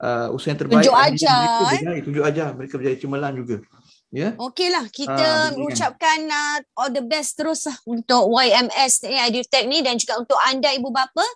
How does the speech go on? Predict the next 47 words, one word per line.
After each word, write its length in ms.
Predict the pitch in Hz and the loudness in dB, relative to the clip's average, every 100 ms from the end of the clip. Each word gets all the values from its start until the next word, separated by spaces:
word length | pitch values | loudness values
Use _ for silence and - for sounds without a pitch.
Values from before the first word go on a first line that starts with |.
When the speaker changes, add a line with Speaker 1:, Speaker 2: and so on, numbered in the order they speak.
| _ - - | _ -20 -10
Speaker 2:
jangan 240 | 233 247 | -8 -6
segan-segan, 720 | 247 247 254 254 233 294 381 453 | -4 -4 -4 -4 0 2 2 0
uh, 240 | 233 220 | -2 -2
macam 240 | 214 240 | -4 -6
biasa 320 | 240 247 320 285 | -2 -2 0 -2
boleh 320 | 240 240 240 | -2 -2 -2
cari 400 | 247 233 262 311 - _ - - | -2 -2 -2 -4 -8 _ -20 -12
di 240 | 226 240 | -6 -2
I 240 | - 233 233 | 2 2 0
G 400 | 196 285 339 262 | -2 -2 -2 -2
dan 160 | 240 | -4
juga 240 | 233 220 190 | -6 -6 -4
F 160 | 233 214 | -4 -6
B 240 | 208 269 | -6 -2
yang 80 | 254 | -2
Speaker 1:
Ya. 80 | 220 | -2
Speaker 2:
telah 200 | 226 220 | -2 -4
kita 560 | 208 214 226 220 220 220 | -6 -6 -2 0 0 -2
letakkan 480 | 208 208 - 220 208 | -2 -6 -4 -4 -4
di 80 | 202 | -6
podcast 400 | 170 - 190 - | -8 -4 -2 -2
kami. 240 | 190 151 | 0 0
Speaker 1:
Mereka 160 | 147 170 | 2 4
juga 240 | 165 185 | 4 6
boleh 240 | 165 175 | 4 4
ikuti, 480 | 165 180 175 180 175 - | 4 0 0 0 -2 0
uh, 560 | 143 147 143 147 151 147 | 2 4 4 2 2 0
trial, 400 | - 170 190 180 | 0 4 4 4
eh, 160 | 165 240 - | 0 -4 -4
trial 240 | 143 147 | -4 -2
lesson, 320 | 151 156 185 160 | -2 0 -2 -2
eh. 80 | 240 240 | -4 2
Speaker 2:
Ya, 160 | 330 | 4
betul, 240 | 311 359 359 | 4 4 4
trial 240 | 320 320 | 6 4
lesson 320 | 311 311 320 | 4 2 0
ada 80 | 285 | 2
Speaker 1:
Untuk, 160 | - 302 | 2 2
Speaker 2:
juga. 240 | 277 - | 2 2
Speaker 1:
untuk 320 | 147 151 139 | 0 -6 -4
boleh 240 | 139 147 151 | -2 -2 -2
ikuti 560 | 135 156 156 170 185 | -4 -8 -4 0 2
dan 240 | 170 135 135 | 2 2 0
letakkan 240 | 135 101 139 | -2 -4 -4
promo 240 | 139 139 | -2 -4
code 320 | 139 147 131 131 | -2 -2 0 -2
W 480 | 131 139 139 139 | -2 -2 -2 -4